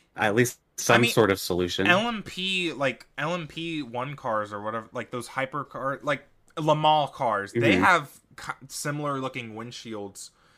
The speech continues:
Speaker 2: Like, they're very curved and they can put windshield wipers on 'em, so I don't see why they
Speaker 1: Right.
Speaker 2: can't do for IndyCar.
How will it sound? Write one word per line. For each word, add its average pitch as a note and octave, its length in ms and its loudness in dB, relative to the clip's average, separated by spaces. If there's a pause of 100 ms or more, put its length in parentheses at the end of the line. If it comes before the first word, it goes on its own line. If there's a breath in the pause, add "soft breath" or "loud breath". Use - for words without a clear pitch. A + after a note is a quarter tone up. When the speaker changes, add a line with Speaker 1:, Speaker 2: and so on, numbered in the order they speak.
(180)
Speaker 2:
Like, B2+ 160 -4
they're C#3 120 0
very C3 280 0
curved C3+ 340 -2
and A2 120 -8
they C3 80 -6
can C3+ 140 -16
put G#2 160 -10
windshield G2 340 -12
wipers F#2+ 320 -14
on F2+ 160 -16
'em, F#2+ 120 -16
so G2+ 120 -14
I G#2 60 -10
don't A2+ 160 -18
see A2+ 140 -14
why G2 240 -10
they G2 80 -10
Speaker 1:
Right. F#2 180 2
Speaker 2:
can't F2 120 0
do G2+ 100 -16
for F2+ 180 -20
IndyCar. F#2 480 -18